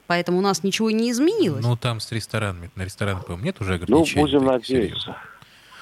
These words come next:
Speaker 3: И
Speaker 2: Будем
Speaker 3: про рестораны
Speaker 2: надеяться,
Speaker 3: я хотел
Speaker 2: безусловно.
Speaker 3: сказать, что, э, это не прибыль,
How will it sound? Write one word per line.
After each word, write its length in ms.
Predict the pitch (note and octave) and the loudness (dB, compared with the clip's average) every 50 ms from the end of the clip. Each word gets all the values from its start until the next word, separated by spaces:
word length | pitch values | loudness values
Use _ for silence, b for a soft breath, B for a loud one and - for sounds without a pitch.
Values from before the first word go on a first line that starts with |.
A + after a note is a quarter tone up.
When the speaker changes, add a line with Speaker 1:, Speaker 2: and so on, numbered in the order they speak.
| B B B B B B B B B B B G#2 | B B B B B B B B B B B -2
Speaker 3:
И 40 | |
Speaker 2:
Будем 260 | A2 B2 B2+ C3 A#2+ C3+ | 2 4 4 4 4 4
Speaker 3:
про 60 | C3+ | 4
рестораны 400 | C#3 C#3+ C#3 - - D3 E3+ F#3 | 4 4 2 2 2 2 4 4
Speaker 2:
надеяться, 140 | F3 D#3+ D#3 | 4 4 2
Speaker 3:
я 80 | C#3 - | 2 2
хотел 280 | C3+ C#3 B2 - C#3 | 0 -2 0 2 0
Speaker 2:
безусловно. 100 | B2+ - | 0 2
Speaker 3:
сказать, 280 | - C3+ C3+ D3 C#3 - - | 0 2 2 2 0 0 -2
что, 320 | - - B2+ B2 G#2 - - | 2 4 4 6 4 4 2
э, 540 | - A2 A2+ G#2+ F2+ D#2+ D#2 E2 D2+ D2+ - | 4 6 6 6 4 0 -4 -8 -6 -2 -2
это 160 | - - C3 | 0 0 2
не 140 | A2+ C3+ B2 | 4 4 4
прибыль, 520 | - - E3 F3+ G3 F#3+ D3 C3+ A2 G2 | 4 4 4 6 4 4 4 4 2 2